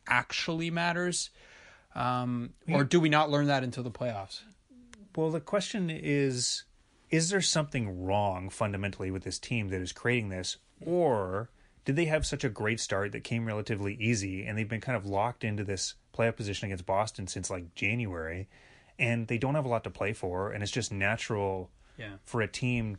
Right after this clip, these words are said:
Speaker 2: to not really give a shit that much about these last, like, thirty games.
Speaker 1: Mm-hmm.
Speaker 2: Is there something wrong, or should they, or, or they just don't give a shit because it doesn't matter, and they're gonna be able to flip a switch? I mean, they weren't able to last year.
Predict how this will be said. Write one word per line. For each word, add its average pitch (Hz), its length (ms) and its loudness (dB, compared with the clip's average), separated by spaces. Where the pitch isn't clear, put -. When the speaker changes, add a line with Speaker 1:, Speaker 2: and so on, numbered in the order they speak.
Speaker 2:
to 117 100 -2
not 110 440 0
really 117 340 2
give 127 280 0
a 165 80 0
shit - 360 -2
that 95 140 -2
much 95 240 -4
about 104 340 0
these 107 200 0
last, 104 480 2
like, 110 160 -2
thirty 120 300 0
games. 127 500 -4
Speaker 1:
Mm-hmm. 110 280 -10
Speaker 2:
Is 143 140 6
there 202 80 2
something 190 420 0
wrong, 139 560 0
or 143 100 2
should 147 240 -2
they, 156 280 -2
or, 147 360 0
or 135 100 2
they 143 80 2
just 143 260 -2
don't 131 200 2
give 143 120 0
a 147 40 2
shit 143 200 -4
because 139 220 -2
it 135 40 -6
doesn't 135 200 2
matter, 113 400 2
and 104 380 -2
they're 123 100 4
gonna 123 140 0
be 120 100 2
able 120 120 2
to 113 60 -2
flip - 220 -2
a 110 40 -4
switch? - 440 -2
I 131 80 2
mean, 180 160 4
they 180 80 6
weren't 214 220 0
able 185 160 0
to 165 160 0
last 143 340 0
year. 82 260 -10